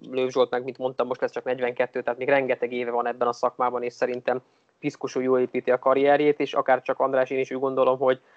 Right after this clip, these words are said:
a későbbiekben az se lenne ördögtől való, hogy szövetségi kapitány legyen majd egyszer. Most persze jól megy a Rossival a válogatott, meg valóban ugye nem csak mi mondjuk, hanem Sir Alex Ferguson is mondta, hogy a szövetségi kapitányi poszt az egy edzőtemető, tehát azon nagyon óvatosan kell menni, és inkább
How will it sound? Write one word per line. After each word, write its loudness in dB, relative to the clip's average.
a -10
későbbiekben 2
az 2
se -4
lenne -2
ördögtől 0
való, -2
hogy -2
szövetségi 2
kapitány 0
legyen -2
majd 2
egyszer. -2
Most -8
persze -6
jól 0
megy -2
a 2
Rossival -2
a 2
válogatott, 2
meg -8
valóban 0
ugye -2
nem -4
csak -10
mi -4
mondjuk, -2
hanem 0
Sir 0
Alex 4
Ferguson -2
is -12
mondta, -6
hogy -4
a -12
szövetségi -4
kapitányi -2
poszt -6
az -2
egy 0
edzőtemető, -2
tehát -2
azon -2
nagyon 0
óvatosan 0
kell 0
menni, -2
és -8
inkább 0